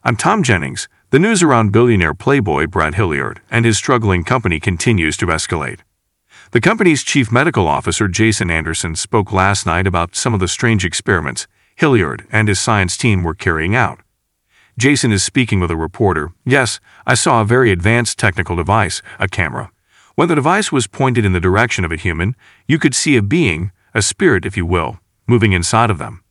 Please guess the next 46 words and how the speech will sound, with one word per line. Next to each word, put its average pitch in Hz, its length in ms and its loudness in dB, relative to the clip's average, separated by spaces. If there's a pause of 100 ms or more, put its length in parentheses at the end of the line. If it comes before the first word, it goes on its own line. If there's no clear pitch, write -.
(600)
It 170 60 4
was 156 160 4
a 143 60 0
separate 156 440 -2
being 110 220 4
moving 95 300 2
in 98 220 0
and 95 140 0
out 87 100 2
of 87 80 -4
the 87 60 -4
person. 87 480 -2 (240)
Terrifying, 90 560 0
actually. 85 420 -2 (800)
People 247 260 2
are 160 80 2
now 143 180 0
calling 127 420 0
the 117 60 2
Superlight 90 500 0
device - 500 -6 (400)
Spirit 226 360 0
Cam, 123 380 0 (100)
now 107 220 4
in 110 80 0
other 127 180 2
news." 104 440 2 (360)
Brad 123 220 2
turns 113 300 0
the 107 80 -2
T 107 140 0
V 90 140 0
off. 101 360 0 (720)
Brad 180 300 0
picks 226 260 0
up 147 140 2
the 123 180 2
encrypted 101 460 0
phone 120 260 2
Barbara 101 400 0
gave 104 300 0
him 101 160 2
and 101 120 -2
dials 98 480 0
Jason's 87 460 -2
number. 101 380 -2